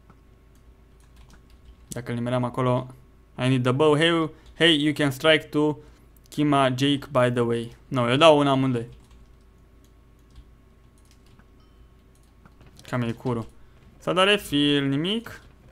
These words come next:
Aha. Ia să vedem.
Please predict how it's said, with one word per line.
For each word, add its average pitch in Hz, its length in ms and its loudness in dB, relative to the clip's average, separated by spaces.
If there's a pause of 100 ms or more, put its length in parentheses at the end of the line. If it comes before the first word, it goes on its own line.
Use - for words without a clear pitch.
(4000)
Aha. 139 640 0 (720)
Ia 120 60 -6
să 117 60 -6
vedem. 113 300 -4